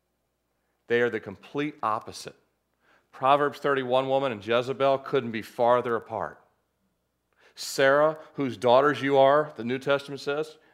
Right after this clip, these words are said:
you wanna be daughters? You wanna be daughters of Sarah. <laughs> Sarah, whose daughters you are,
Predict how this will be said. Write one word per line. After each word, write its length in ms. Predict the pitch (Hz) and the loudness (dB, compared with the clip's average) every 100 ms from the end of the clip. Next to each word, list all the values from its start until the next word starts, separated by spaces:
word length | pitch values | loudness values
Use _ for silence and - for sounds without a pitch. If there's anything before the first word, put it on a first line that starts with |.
| _ | _
you 80 | - | -8
wanna 120 | 117 | -6
be 140 | 117 123 | -6 0
daughters? 360 | 123 135 151 156 - | 2 4 2 -4 -6
You 80 | |
wanna 140 | 117 113 | -4 -2
be 80 | 117 | 0
daughters 280 | 113 110 | 0 0
of 60 | 104 | -4
Sarah. 400 | - 101 78 - - - | -2 0 0 -6 -12 -6
<laughs> 120 | 104 - - | -6 -6 -20
Sarah, 420 | - 135 143 151 | -4 0 2 2
whose 220 | 135 127 107 | 0 -6 -8
daughters 600 | 107 117 135 143 139 131 | -6 -4 -2 -4 -4 -6
you 160 | 131 | -4
are, 400 | 117 90 80 - | -4 -6 -10 -20